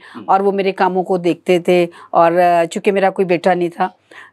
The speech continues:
Speaker 2: तो उन-, उन्होंने कहा, "मैं भी आपका बेटा हूँ।" तो वो बड़ा मुझे अच्छा सा लगा, उन्होंने मुझे दावत दी और काफ़ी देर से चल रहा था। मैं चाहती थी आऊँ, फिर वो चाहते थे आऊँ, फिर वो नहीं।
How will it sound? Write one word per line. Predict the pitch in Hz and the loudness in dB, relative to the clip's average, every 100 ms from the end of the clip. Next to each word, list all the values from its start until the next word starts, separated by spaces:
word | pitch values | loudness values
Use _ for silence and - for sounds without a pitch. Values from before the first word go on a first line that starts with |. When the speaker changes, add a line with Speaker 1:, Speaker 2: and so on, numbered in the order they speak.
| - | -2
Speaker 2:
तो | 185 180 | 2 4
उन-, | 170 180 185 | 2 0 0
उन्होंने | 170 185 185 180 | 2 4 4 2
कहा, | 180 175 | 0 -2
"मैं | 180 190 180 | -2 -2 -2
भी | 196 | 0
आपका | 175 - 180 | 0 0 -4
बेटा | 170 160 185 | -2 -4 -6
हूँ।" | 196 | -2
तो | 226 | 0
वो | 220 | 0
बड़ा | 208 220 220 | 0 0 2
मुझे | 208 190 196 | 0 0 -2
अच्छा | 190 233 | 0 -2
सा | 208 208 | 0 0
लगा, | 180 185 254 | 0 0 -2
उन्होंने | 196 185 196 202 | -4 -6 -4 -2
मुझे | 202 190 | 0 0
दावत | 175 165 180 | 0 -2 -4
दी | 165 175 - | -6 -10 -8
और | 190 | -6
काफ़ी | 220 214 233 | -4 -4 0
देर | 202 208 | 2 0
से | 208 220 | 0 -2
चल | 220 196 | 0 -4
रहा | 196 | -4
था। | 208 | -2
मैं | 214 202 196 196 | -4 0 -2 -2
चाहती | 196 214 233 | -2 -4 -4
थी | 208 220 | -10 -6
आऊँ, | 202 208 202 | -6 -8 -2
फिर | 214 | -2
वो | 185 196 214 | 0 2 2
चाहते | 220 208 214 | 2 -2 -6
थे | 220 | -6
आऊँ, | 214 | -4
फिर | 226 | -4
वो | 220 226 | -2 -2
नहीं। | 214 | -2